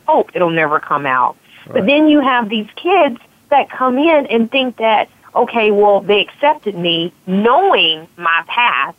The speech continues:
Speaker 1: knowing what I have already done, and look at what happened. And then you have Art Briles to make this ridiculous statement.
Speaker 2: You into it now,
Speaker 1: Are you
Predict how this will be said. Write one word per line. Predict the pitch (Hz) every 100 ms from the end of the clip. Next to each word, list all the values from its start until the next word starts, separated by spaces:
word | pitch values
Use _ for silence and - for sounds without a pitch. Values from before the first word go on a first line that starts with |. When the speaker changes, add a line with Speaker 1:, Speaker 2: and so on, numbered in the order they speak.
| -
Speaker 1:
knowing | 170 196 240 277 233
what | 202 185 -
I | 170 180
have | - -
already | 175 165 156 196 302 302
done, | 180 160 135 127 135 - _ _ _ _ _ _ _ _ -
and | 233 226 220 214 208 -
look | 240 294
at | 254
what | 202 196
happened. | 285 311 - 196 - _ -
And | 269
then | 339 381
you | 453 381
have | 339 285 277 226
Art | 254 240
Briles | 240 294 403 311 269 -
to | 311
make | 277 311 392 -
this | 285 277 -
ridiculous | 226 196 339 403 359 254 233 - -
statement. | 302 403 - 143 - 117
Speaker 2:
You | 147 165
into | 175 - 131
it | 120
now, | 156
Speaker 1:
Are |
you | -